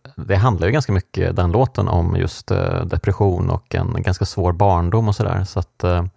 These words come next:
det kanske har beröringspunkter på något sätt, och, eh, jag vill hoppas det. Eh, för i så fall så är det ju en väldigt passande, ehm, låt till den trailern. Men, eh, antagligen så var det väl bara någon som tyckte att det lät fräckt att, eh,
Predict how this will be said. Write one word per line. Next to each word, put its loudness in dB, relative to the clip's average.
det 0
kanske 2
har 4
beröringspunkter 0
på -4
något 0
sätt, -4
och, -2
eh, 4
jag 4
vill 0
hoppas 0
det. 0
Eh, 2
för -2
i 2
så 0
fall 0
så -2
är 4
det -2
ju 2
en 0
väldigt -2
passande, 0
ehm, -2
låt -2
till -2
den -2
trailern. -4
Men, 4
eh, 4
antagligen 4
så 0
var 4
det 4
väl 2
bara 2
någon 2
som -4
tyckte -2
att -6
det -6
lät -4
fräckt -10
att, -6
eh, 0